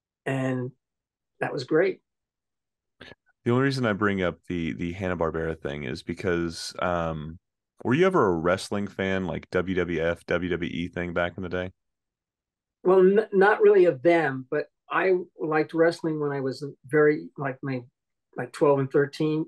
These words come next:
Speaker 1: And
Speaker 2: Mm-hmm.
Speaker 1: I, I think I've told you this before, locally, you know, and all the, the markets had their own local
Speaker 2: Yeah.
Speaker 1: wrestling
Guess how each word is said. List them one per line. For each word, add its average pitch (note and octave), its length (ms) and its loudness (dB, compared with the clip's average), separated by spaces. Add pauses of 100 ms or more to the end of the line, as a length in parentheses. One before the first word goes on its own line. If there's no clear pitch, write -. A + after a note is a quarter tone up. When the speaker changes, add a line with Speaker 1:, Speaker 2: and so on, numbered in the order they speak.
(140)
Speaker 1:
And C3+ 220 -4
Speaker 2:
Mm-hmm. - 120 -10
Speaker 1:
I, - 140 -8
I - 400 -16
think - 140 0
I've C#3 140 0
told D3+ 180 4
you C#3 60 0
this C3+ 120 -4
before, C#3 560 2
locally, D3 640 2
you G3+ 100 0
know, E3+ 240 -2
and E3+ 120 0
all F#3 240 2
the, C#3 100 -6 (640)
the E3 80 -2
markets D3 380 0
had C3+ 140 -2
their C3+ 160 -2
own C3+ 220 -2
local C3 540 -4
Speaker 2:
Yeah. C3 80 -10
Speaker 1:
wrestling C3 560 0